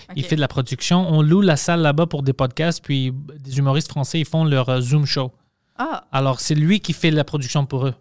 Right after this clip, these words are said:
Speaker 2: Ouais, Christine, elle vient, elle en a
Speaker 1: Christine.
Speaker 2: fait, ouais,
Speaker 1: Christine,
Speaker 2: ouais,
Speaker 1: ouais, ouais,
Speaker 2: ouais,
Speaker 1: puis
Speaker 2: ouais.
Speaker 1: c'est là, il a fait beaucoup de choses qu'il a testées avec elle.
Speaker 2: OK.
Speaker 1: Puis c'est vraiment cool qu'il fait ça parce que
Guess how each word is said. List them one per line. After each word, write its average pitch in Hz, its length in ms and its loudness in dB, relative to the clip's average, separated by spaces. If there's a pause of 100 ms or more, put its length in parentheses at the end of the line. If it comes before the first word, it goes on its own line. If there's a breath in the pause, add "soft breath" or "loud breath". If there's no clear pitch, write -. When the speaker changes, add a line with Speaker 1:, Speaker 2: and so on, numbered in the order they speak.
(300)
Speaker 2:
Ouais, 247 120 -8
Christine, 247 440 -14
elle 190 80 -10
vient, 196 280 -8
elle 190 60 -6
en - 20 -12
a - 20 -10
Speaker 1:
Christine. 185 460 0
Speaker 2:
fait, 202 100 -10
ouais, 196 60 -10 (120)
Speaker 1:
Christine, 170 160 -4
Speaker 2:
ouais, 165 120 4
Speaker 1:
ouais, 175 40 2
ouais, 170 120 2
Speaker 2:
ouais, 151 60 -6
Speaker 1:
puis 156 140 0
Speaker 2:
ouais. 143 140 -2 (240 soft breath)
Speaker 1:
c'est 165 220 2
là, 170 200 4
il 170 180 4
a 156 60 4
fait 190 140 0
beaucoup 156 380 0
de 156 40 -6
choses 185 160 -2
qu'il - 120 -2
a - 20 2
testées - 300 -2
avec 135 180 0
elle. 160 160 -2 (240)
Speaker 2:
OK. 220 180 -6 (360)
Speaker 1:
Puis 135 340 0
c'est 135 140 -2
vraiment 143 260 4
cool 165 240 2
qu'il - 140 -6
fait 131 120 -4
ça 160 160 -4
parce 135 160 -4
que 131 160 -2